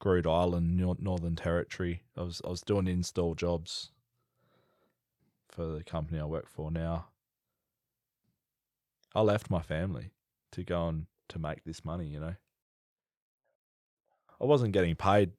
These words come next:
much to just be in Perth as, as a Sparky. Had to get out there and make that extra money by going to sites, and that, <laughs> to Alex's credit, I don't know how the hell she did it, but she was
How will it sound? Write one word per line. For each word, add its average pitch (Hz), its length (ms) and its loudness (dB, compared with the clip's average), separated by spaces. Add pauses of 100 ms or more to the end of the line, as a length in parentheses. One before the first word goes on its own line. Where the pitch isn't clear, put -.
(640)
much - 320 -4
to 87 120 -6
just 87 240 -6
be 85 320 -2 (140)
in 82 180 -8
Perth 87 500 -6 (200)
as, 85 200 -8
as 78 240 -8
a 78 60 -10
Sparky. 80 600 -2 (420)
Had 98 240 0
to 87 80 -10
get 82 180 -4
out 80 220 -2
there 80 160 -2
and 78 100 -2
make 76 240 -6
that 76 220 -6 (340)
extra - 340 -10
money 80 420 -6
by 80 180 -8
going 80 380 -2
to 87 100 -12
sites, - 520 -4
and 82 180 -4 (1400)
that, 123 280 4 (640)
<laughs> - 640 -10
to - 120 -4
Alex's 101 460 2
credit, 85 240 -2
I 98 120 4
don't 98 140 2
know 78 160 0
how 78 200 -2
the 80 100 -4
hell 78 160 -4
she - 160 -6
did 80 140 -2
it, 80 200 -2
but 80 260 -2 (800)
she - 200 0
was 98 380 0